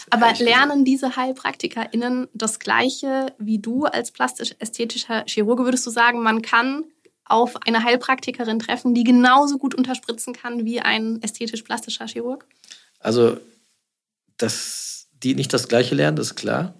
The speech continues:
Speaker 2: Unser Studium dauert sechs
Speaker 1: <laughs> Ja.
Speaker 2: Jahre. <laughs> Und wir haben noch eine Facharztausbildung, nochmal sechs Jahre, also zwölf Jahre lang geht die Heilpraktikerausbildung nicht.
Speaker 1: Nein.
Speaker 2: Weil die Ausbildung, die wir haben an Anatomie, Haut, Biologie, Physiologie,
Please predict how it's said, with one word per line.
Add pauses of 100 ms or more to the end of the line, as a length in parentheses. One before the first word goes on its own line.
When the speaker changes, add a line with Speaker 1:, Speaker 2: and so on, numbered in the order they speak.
Speaker 2:
Unser
Studium
dauert
sechs
Speaker 1:
<laughs>
Ja. (140)
Speaker 2:
Jahre.
<laughs> (460)
Und
wir
haben
noch
eine
Facharztausbildung,
nochmal
sechs
Jahre,
also
zwölf
Jahre
lang
geht
die
Heilpraktikerausbildung
nicht.
Speaker 1:
Nein. (320)
Speaker 2:
Weil
die
Ausbildung,
die
wir
haben
an
Anatomie,
Haut,
Biologie, (160)
Physiologie,